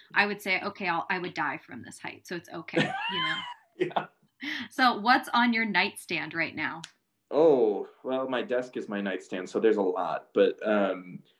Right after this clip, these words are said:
Speaker 2: there's a white noise machine and earplugs 'cause I'm a very light sleeper. I, I don't feel bad about it. You know, like, I turn on that white noise machine, I put in the earplugs, and I sleep like a baby. Uh, and then there's some books,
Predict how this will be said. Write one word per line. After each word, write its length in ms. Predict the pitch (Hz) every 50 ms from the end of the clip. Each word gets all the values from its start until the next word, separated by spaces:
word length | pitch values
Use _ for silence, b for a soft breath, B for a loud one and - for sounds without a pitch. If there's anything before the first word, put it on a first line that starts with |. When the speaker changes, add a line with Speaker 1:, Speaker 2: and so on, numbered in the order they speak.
| _ _ _ _ _ _ _ _ _
Speaker 2:
there's 200 | 123 127 117 107
a 260 | 123 110 107 107 101
white 260 | 101 98 113 139 170 -
noise 240 | 135 143 143 139
machine 320 | 143 139 - - 151 131 110
and 100 | 101 101
earplugs 500 | 101 113 131 131 127 107 95 92 98 - -
'cause 160 | - 98 101
I'm 140 | 98 98 95
a 100 | 90 90
very 380 | 90 95 95 98 101 101 104
light 260 | 101 92 92 92 92
sleeper. 600 | - - - 87 85 - - - 82 85 - - _ _ _
I, 100 | - -
I 160 | - - 107
don't 200 | 127 139 139 139
feel 140 | 139 147 123
bad 220 | 104 110 117 135 127
about 260 | 98 92 87 90 92
it. 140 | 92 92 101 98
You 80 | 101 101
know, 100 | 101 101
like, 240 | 95 95 95 90 104
I 80 | 107
turn 200 | 107 110 110 107
on 120 | 107 104 101
that 140 | 101 104
white 180 | 101 98 104 104 - - -
noise 200 | 104 101 101 101
machine, 360 | 101 101 - - 104 98 95
I 60 | 92 92
put 200 | - - 98 98
in 80 | 95
the 80 | 92 90
earplugs, 440 | 90 90 - - 95 92 90 92 92
and 100 | 87 85
I 140 | 90 90
sleep 280 | - - - 104 95 -
like 140 | - 82 85
a 60 | 80
baby. 500 | - - 92 92 95 92 71 65 62 - _ _
Uh, 560 | - - 107 104 101 101 98 98 98 98 95 98
and 140 | - 104 107
then 180 | 104 104 104 101
there's 300 | 98 92 90 - - -
some 200 | - 90 87 90
books, 680 | - 220 226 220 - - - - - - - - -